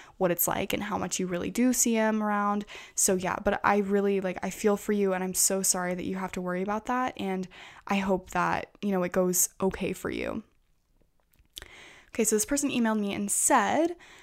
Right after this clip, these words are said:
"I would like advice on how not to care what others think. I have a huge problem with this, and it's emotionally exhausting. I definitely try not to let myself down, but it can be really hard.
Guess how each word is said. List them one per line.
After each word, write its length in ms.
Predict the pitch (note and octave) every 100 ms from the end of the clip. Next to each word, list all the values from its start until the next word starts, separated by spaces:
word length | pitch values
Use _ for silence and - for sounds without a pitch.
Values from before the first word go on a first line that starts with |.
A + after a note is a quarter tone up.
| -
"I 60 | -
would 80 | A3+
like 140 | C#4+
advice 260 | D4 A3+ A3
on 80 | A3
how 180 | G#3+
not 200 | G#3 G3+
to 80 | -
care 200 | - F#3
what 140 | F#3 -
others 240 | G#3 -
think. 340 | - C#4+ C#4+
I 40 | -
have 120 | G#3+
a 40 |
huge 240 | G#3 C#4 C4+
problem 260 | G#3 G#3
with 140 | G3 F#3
this, 180 | F#3 -
and 80 |
it's 100 | F#3+
emotionally 480 | G3 F#3+ F#3+ F#3+ G3
exhausting. 600 | F#3+ - - G#3+ - - -
I 120 | G#3
definitely 320 | G#3 - C4+
try 160 | - G#3+
not 140 | G3
to 120 | -
let 80 | -
myself 320 | G3 - -
down, 260 | A3 A#3 A#3
but 120 | G3+
it 60 | G3+
can 120 | G3+
be 80 | F#3+
really 220 | F#3+ F#3+
hard. 380 | - - -